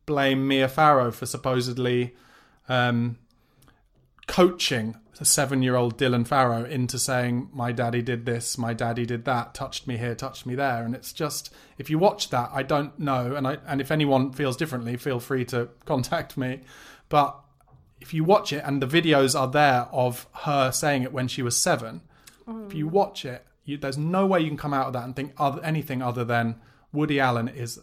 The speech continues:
Speaker 1: a horrible, old-fashioned, disgusting man who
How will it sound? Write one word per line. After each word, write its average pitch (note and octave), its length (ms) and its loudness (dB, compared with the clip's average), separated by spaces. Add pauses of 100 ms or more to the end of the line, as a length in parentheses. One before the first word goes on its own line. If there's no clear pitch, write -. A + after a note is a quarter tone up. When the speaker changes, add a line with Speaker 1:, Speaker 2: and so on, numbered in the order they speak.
(120)
Speaker 1:
a A#2+ 140 -10
horrible, A2+ 1040 -4 (640)
old-fashioned, C3 1080 -2 (280)
disgusting B2 680 -4
man A#2 360 0
who A2 420 -4